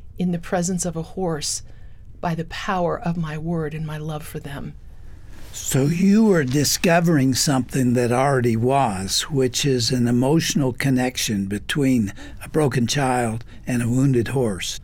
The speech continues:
Speaker 1: Only Jesus Christ could make that happen. Jesus loves horses in a way that we don't understand. When he returns,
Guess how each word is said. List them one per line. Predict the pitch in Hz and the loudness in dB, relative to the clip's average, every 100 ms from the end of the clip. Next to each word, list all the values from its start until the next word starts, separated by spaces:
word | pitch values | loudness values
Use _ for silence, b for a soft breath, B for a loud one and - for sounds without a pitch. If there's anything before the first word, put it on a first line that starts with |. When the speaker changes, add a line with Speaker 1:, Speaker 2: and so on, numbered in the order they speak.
| - | -2
Speaker 1:
Only | 254 320 269 | -2 0 -2
Jesus | 156 156 185 175 160 - | -2 -2 -2 0 -2 -2
Christ | - 165 151 - - | -2 0 0 -2 -4
could | - 156 | -4 -2
make | 151 147 - | -2 -4 -4
that | 160 151 - | -2 -2 -2
happen. | - - 156 151 160 131 127 b b b b b b - | -6 -4 -4 -4 -4 -4 -6 b b b b b b -8
Jesus | - 226 285 254 - | -4 -2 0 0 0
loves | 170 160 170 | 0 0 -2
horses | - 175 170 170 165 | -2 -2 0 0 0
in | 160 | 0
a | 156 | 0
way | 160 156 151 143 127 - | 0 2 2 0 -4 -6
that | 170 - | -6 -4
we | 160 196 | -2 0
don't | 175 165 - | 0 0 -2
understand. | 156 143 139 - 151 143 139 127 - b b b b b | -4 -4 -4 -4 -4 -4 -4 -8 -12 b b b b b
When | - 180 | -4 -2
he | 170 240 | 0 0
returns, | 220 175 - 208 190 180 160 143 | 0 0 0 0 0 0 0 -2